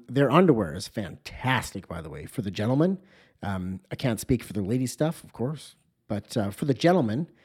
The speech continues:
their underwear is terrific, but that's not what we're here to talk about. They also make fantastic socks, along with a company called Happy Socks. Both of them I wanted to highlight just because they have really fun prints. Comfortable socks, great prints on them.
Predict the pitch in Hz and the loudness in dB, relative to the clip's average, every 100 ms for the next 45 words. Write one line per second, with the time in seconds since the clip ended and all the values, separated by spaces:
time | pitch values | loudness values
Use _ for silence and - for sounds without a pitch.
0 | _ - - 113 110 113 104 - 127 104 | _ -20 0 2 4 4 0 0 0 2
1 | 92 87 - 90 92 131 - - 85 - | 0 -4 -6 -6 -4 -4 -6 -10 -8 -6
2 | 80 69 92 82 117 123 139 - - - | -6 -6 -8 -2 0 2 2 0 -8 -20
3 | - 143 151 196 233 147 120 113 - - | -2 2 4 4 4 4 4 2 -4 -2
4 | 127 113 - 90 - - - 175 185 - | 0 0 -2 -4 -6 -6 2 4 4 -2
5 | - - - - _ _ _ 135 135 165 | -14 -14 -20 -20 _ _ _ 2 4 6
6 | 156 139 139 - - - 123 131 123 127 | 8 6 6 -2 -6 -4 0 0 0 0
7 | 120 - _ - 165 185 131 101 98 - | 0 -4 _ -4 -2 0 -2 -4 -6 -10
8 | - - - _ _ _ 170 196 190 185 | -12 -16 -18 _ _ _ 4 4 8 8
9 | 175 147 151 156 151 135 139 135 135 - | 8 6 6 6 4 6 4 4 0 -2
10 | 151 143 143 135 208 180 - - 143 139 | 0 2 2 2 4 2 2 4 6 4
11 | - - 113 - - _ - 160 165 156 | 0 -4 -4 -6 -16 _ 0 0 2 2
12 | 151 156 147 143 - - - _ _ _ | 4 6 6 4 -6 -16 -20 _ _ _
13 | 123 131 160 160 147 139 - 131 123 123 | 2 6 6 4 2 2 2 2 4 4
14 | 120 117 | 2 -2